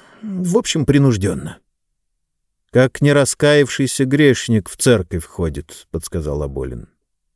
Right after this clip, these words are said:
«Да? Ну и что?» — разозлился Сергей. «Герой Красной армии стучится к нам в дверь,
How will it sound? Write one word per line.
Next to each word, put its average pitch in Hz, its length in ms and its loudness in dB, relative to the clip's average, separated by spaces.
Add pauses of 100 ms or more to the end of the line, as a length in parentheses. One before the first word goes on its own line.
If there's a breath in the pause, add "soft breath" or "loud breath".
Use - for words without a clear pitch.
(540)
«Да? 160 400 2 (640)
Ну 139 180 2
и 147 60 4
что?» — 151 420 4 (140)
разозлился 151 600 2
Сергей. 156 480 4 (340 loud breath)
«Герой 151 300 4
Красной 170 380 2
армии 170 280 4
стучится 165 520 0
к - 60 -6
нам 147 200 2
в 92 80 -2
дверь, 98 360 2